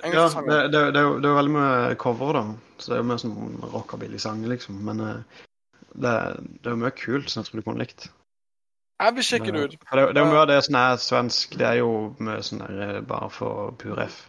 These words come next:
Speaker 1: Ja.
Speaker 2: Det er mye sånn her rep-, litt sånn politisk, eh, kommentare på en måte, og, og mye sånn drit er jo bare liksom bare suge kuk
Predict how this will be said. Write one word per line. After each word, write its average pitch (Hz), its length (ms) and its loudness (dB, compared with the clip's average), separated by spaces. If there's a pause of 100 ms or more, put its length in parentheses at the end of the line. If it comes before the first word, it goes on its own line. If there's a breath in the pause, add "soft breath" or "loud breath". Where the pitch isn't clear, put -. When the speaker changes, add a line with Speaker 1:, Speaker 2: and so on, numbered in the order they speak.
(960)
Speaker 1:
Ja. 135 180 2
Speaker 2:
Det 120 40 2
er 117 80 2
mye 120 120 4
sånn 131 160 2
her 117 120 0
rep-, - 300 -14
litt 131 260 0
sånn 120 240 0
politisk, 120 680 -2
eh, 107 760 0 (640)
kommentare 107 880 -2
på 110 80 -10
en 110 60 -4
måte, 107 320 -2 (100)
og, 98 440 -6 (1900)
og 110 180 -6
mye 107 200 -2
sånn 107 240 -2
drit 104 240 -6
er 104 140 -2
jo 104 100 -4
bare 98 180 -8
liksom 98 180 -12
bare 101 180 -6
suge 98 300 -10
kuk 101 360 -12